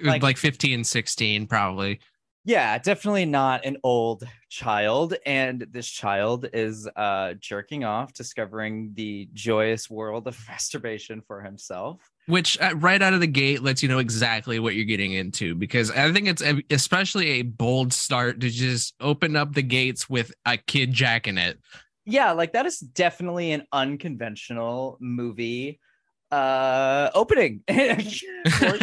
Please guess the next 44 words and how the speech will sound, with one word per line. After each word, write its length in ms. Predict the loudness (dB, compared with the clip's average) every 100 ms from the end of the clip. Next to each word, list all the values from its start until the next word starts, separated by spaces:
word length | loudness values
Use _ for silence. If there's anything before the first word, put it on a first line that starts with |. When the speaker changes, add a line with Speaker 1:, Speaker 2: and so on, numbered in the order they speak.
| 4
Speaker 1:
sure. 320 | 4 4 2 -2
Speaker 2:
<laughs> 160 | -4 -2
Speaker 1:
I 120 | -2
cannot 380 | -2 -2 -2 -2
say 160 | -6 -8
I 20 |
can 140 | -10
think 140 | -10 -8
of 100 | -4
any 400 | -4 -4 -6 -12 _ _
other 200 | 0 0
movies 400 | 0 -2 -2 -2
that 280 | -2 -2 -2 -10 _ _ _ _ _ _ _
even 260 | -4 -2 -4
try 320 | 0 2 2
to 80 | 2
go 160 | -4 -6
somewhat 360 | -10 -12 -14
similar. 380 | -12 -10 -8 -4
But 300 | 0 0 2
yes, 260 | 0 0 -2
that 160 | -4
is 160 | -4 -10
the 420 | -8 -6 -6 -6
opening 300 | -6 -6 -10
scene. 500 | -8 -8 -6 -6 -6
And 180 | -6 -4
then 360 | -2 -2 -4 -8 _ _ -20 -20 _ _ -10
there 140 | -2 -2
is 140 | -2
a 80 | -2
knock 340 | 0 -2 -6
at 120 | -10 -10
the 60 |
door, 400 | -10 -10 -4 -6
to 160 | -6 -6
which 340 | -6 -6 -10 -18 -20 _ -10
the 80 |
boy's 340 | -4 -2 -2 -2
father 420 | 2 2 4 0
comes 340 | 0 -4 -4
in, 360 | -6 -6 -6 -6 -10 -12 -2
and 160 | 0
it's, 280 | -2 -6 -16